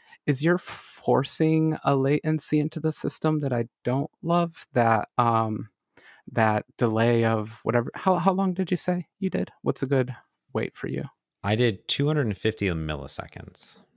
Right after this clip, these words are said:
Speaker 1: Quarter of a second. Yeah, I tend to do a third of a second. I'm impatient. <laughs> But yeah, <laughs> sounds good. The thing is, I don't like forcing that. So I do a slightly different technique than this. It's roughly the same, though. So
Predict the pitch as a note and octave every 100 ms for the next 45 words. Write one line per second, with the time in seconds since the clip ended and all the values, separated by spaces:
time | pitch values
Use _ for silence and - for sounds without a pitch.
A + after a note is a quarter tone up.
0 | _ _ _ - C#3 A#2 G#2 - - -
1 | G#2 - _ _ D#3 D3+ D3 D3 - E3
2 | G3 E3 C3 A#2 G#2+ A2+ A2 G#2+ A2+ -
3 | A2 A#2+ A2+ _ C3 A2+ A2+ A2+ A2+ B2+
4 | C3 - - G#3 - - - G3 F3 C3
5 | D3+ C3 A#2 G2+ F3+ D3 D#3+ E3 E3+ -
6 | D3+ E3 - - - - - - - -
7 | - - F3 G3 G#3 F#3 D#3+ - E3+ A#3+
8 | - A3 - - C3 B2+ A#2 G#2 - -
9 | _ - - D#3+ - F3 G#3+ B3 G#3+ -
10 | - - D#3+ E3+ - D#3 D3+ C3+ B2 A#2
11 | G#2 - - - A#2+ - - A2 B2 -
12 | - A#2+ - D#3+ - D#3 C3 - - -
13 | B2+ - C3 - A2+ -